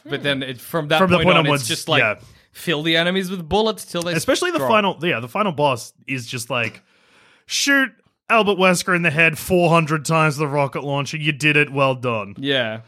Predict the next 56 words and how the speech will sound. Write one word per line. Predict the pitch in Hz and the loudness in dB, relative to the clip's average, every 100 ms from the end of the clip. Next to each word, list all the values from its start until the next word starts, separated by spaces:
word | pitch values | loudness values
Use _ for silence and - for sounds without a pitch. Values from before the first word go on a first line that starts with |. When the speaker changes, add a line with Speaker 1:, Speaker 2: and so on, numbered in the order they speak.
| _ _ - | _ _ -4
Speaker 2:
But | 208 | 0
anyway, | 294 127 | 2 2
so | 120 | 2
Resident, | 180 226 196 175 | 0 0 -2 -4
Resident | 151 156 165 | -4 -4 -6
Evil | 135 | -2
Revelations, | 131 120 117 117 131 | -2 0 -2 -2 -4
I | 127 | -2
played | 156 135 | 0 0
a | |
little | 127 131 | 0 0
bit | 135 | -2
on | 123 | -2
the | 123 | -4
three | 117 123 | -4 -2
D | 117 | -2
S, | 113 | -2
but | - 120 113 - _ _ | -2 -2 -2 -6 _ _
it's | 135 | -10
kind | - 156 202 | -4 -2 2
of | |
a | 196 | 0
hard | 123 135 131 123 | 4 4 4 4
game | 120 117 | 2 2
to | 120 | 0
get | 113 | 0
into | 113 110 113 113 104 | -2 -4 -4 -4 -4
on | 110 110 | -4 -4
a | 110 | -4
handheld | 110 110 107 107 | -6 -4 -6 -6
console, | 110 107 110 110 | -8 -8 -8 -6
'cause | 113 | -4
a | |
lot | 113 | -2
of | 110 | -2
the | 113 | -2
time | 120 | -2
I | 110 | -2
was | 113 | -2
only | 110 | -6
playing | 98 117 107 | -4 -4 -2
that | 107 104 - - - _ _ _ _ | -2 -4 -6 -16 -20 _ _ _ _
when | 123 | -4
I | |
was | 120 | -2
traveling | - 123 123 117 | 2 2 2 -2
to | 120 | -4
uni, | 117 151 156 151 139 | 2 2 4 2 0
and | 127 123 | -4 -4
at | |
that | 135 - | -4 -4
point | 127 120 | -4 -4
I | 104 | -4
had | 104 | -6
a | 98 | -4
car, | 131 135 135 131 120 | 2 4 6 4 2